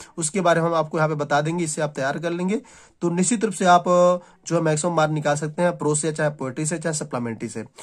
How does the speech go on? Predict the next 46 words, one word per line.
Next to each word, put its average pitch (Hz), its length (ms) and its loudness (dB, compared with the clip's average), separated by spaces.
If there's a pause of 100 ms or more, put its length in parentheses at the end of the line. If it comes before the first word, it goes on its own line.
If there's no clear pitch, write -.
(260)
तो 190 80 2
प्रोज 208 320 6
के 226 100 2
दृष्टिकोण 190 380 -2
से 190 120 -2
देखा 175 260 2
जाए 185 180 2
तो 185 100 -2
यहाँ 170 160 0
पे 175 100 -4
इंपॉर्टेंट 160 480 -2
जो 170 80 -2
चैप्टर 156 360 -2
हमारे 160 280 2
हैं, 165 260 0 (300)
बहुत 196 200 2
इंपॉर्टेंट, 165 460 0
most 160 180 -4
important 156 380 -2
चैप्टर 147 340 -2
जो 143 100 -8
हमारे 139 300 -4
हैं, 156 240 -2 (320)
यहाँ 156 200 4
पे 151 120 -4
दिया 151 220 -2
है 170 140 4
letter 143 280 -2
to 156 200 -4
God, 170 180 2
जो 147 180 -6
कि 151 120 -10 (120)
हर 170 140 6
साल 151 280 2
पूछता 147 320 -2
है, 196 160 2
हर 143 140 -4
साल, 151 260 0 (320)
यानी 156 200 0
यहाँ 156 120 4
पे 156 200 -2
letter 147 240 0
to 151 180 -6
God 175 160 4
बहुत 160 300 -2
ही 185 80 2